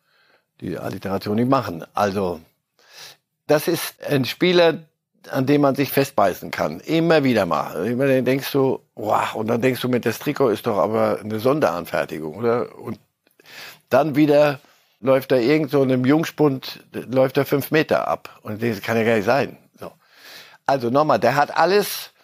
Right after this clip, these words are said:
Und in der Tat, nur mal reinkommen, das wird er nicht, damit wird er nicht zufrieden sein. Natürlich kann er damit nicht zufrieden sein. Wenn du aber nichts, nicht mehr anbietest, als nur hin und wieder reinkommen,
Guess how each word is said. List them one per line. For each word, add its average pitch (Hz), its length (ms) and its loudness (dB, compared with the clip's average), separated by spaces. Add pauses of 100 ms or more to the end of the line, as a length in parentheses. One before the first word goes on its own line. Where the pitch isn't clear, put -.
(320)
Und 147 160 0
in 147 140 -2
der 139 160 4
Tat, 156 540 2
nur 151 320 2
mal 180 180 2
reinkommen, 180 580 2
das 170 300 2
wird 175 160 2
er 180 120 4
nicht, 170 460 0
damit 160 280 2
wird 170 100 2
er 165 80 4
nicht 160 160 -2
zufrieden 175 480 2
sein. 107 220 2
Natürlich 190 400 0
kann 135 160 2
er 123 80 4
damit 107 280 0
nicht 113 140 -4
zufrieden 107 380 -2
sein. 101 180 0
Wenn 135 120 2
du 147 120 4
aber 127 220 4
nichts, 135 340 -2
nicht 139 300 0
mehr 131 180 2
anbietest, 151 640 0
als 107 220 -2
nur 107 120 0
hin 107 160 0
und 98 140 -2
wieder 95 260 2
reinkommen, 104 440 -2